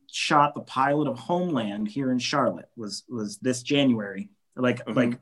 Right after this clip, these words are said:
Speaker 1: literally, like, four days ago, was ten years.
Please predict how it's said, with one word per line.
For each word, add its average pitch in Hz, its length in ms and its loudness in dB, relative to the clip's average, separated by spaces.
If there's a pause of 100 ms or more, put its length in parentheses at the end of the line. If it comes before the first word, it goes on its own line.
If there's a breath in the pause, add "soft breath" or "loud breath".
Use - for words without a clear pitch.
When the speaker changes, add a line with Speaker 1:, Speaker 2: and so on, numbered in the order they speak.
Speaker 1:
literally, 147 420 6
like, 123 240 4
four 139 340 -2
days 127 240 0
ago, 95 300 -8 (380 loud breath)
was 110 140 -10
ten 180 380 0
years. 147 600 -2